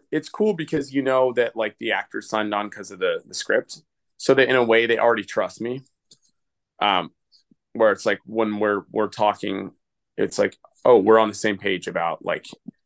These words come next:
the material." And from that, we just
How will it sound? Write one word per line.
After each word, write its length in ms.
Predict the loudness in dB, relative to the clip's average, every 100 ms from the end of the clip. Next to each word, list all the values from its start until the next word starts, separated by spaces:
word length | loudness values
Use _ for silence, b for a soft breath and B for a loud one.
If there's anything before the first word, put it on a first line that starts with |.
| _
the 60 | 0
material." 680 | 2 2 2 0 -4 -8 _ _ 0
And 220 | 0 2
from 200 | 2 2
that, 320 | 2 2 0 _ _ _ _ _ _ _ _ _ -2
we 120 | 2
just 380 | 4 2 -2